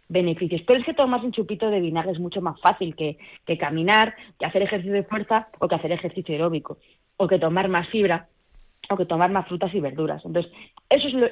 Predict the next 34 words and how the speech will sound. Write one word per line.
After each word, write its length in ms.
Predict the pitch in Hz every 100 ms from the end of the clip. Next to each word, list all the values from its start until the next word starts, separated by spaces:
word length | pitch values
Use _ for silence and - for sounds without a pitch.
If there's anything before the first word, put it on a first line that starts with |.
| -
el, 120 | 196 -
el 140 | 190
problema 380 | - 175 240 247
que 120 | 214
yo 120 | 190 196
veo 120 | 214
a 200 | 190 180
la 100 | 175
hora 140 | 208
de 80 | 208
comunicar 460 | 185 170 170 190 208
los 120 | 185
mensajes, 460 | 160 156 202 160 - - - -
que 80 | 175
los 180 | 170 165
mensajes 460 | 170 170 247 226 -
que 100 | 170
realmente 380 | 190 233 240
tienen 280 | 233 240 208
efecto, 600 | 180 170 240 - 180 180 - - - _
eh, 300 | 185 170 165 165
son 140 | 208
los 120 | 233 240
mensajes 380 | 240 233 240
que 100 | -
hablan 260 | 214 233 233
de 120 | 185
cosas 400 | - 262 220 240 - _ _
que 100 | 208
no 140 | 233 247
tienen 240 | 240 190
tanto 240 | 160 143
efecto, 380 | 139 170 151 - -
¿no? 160 | 143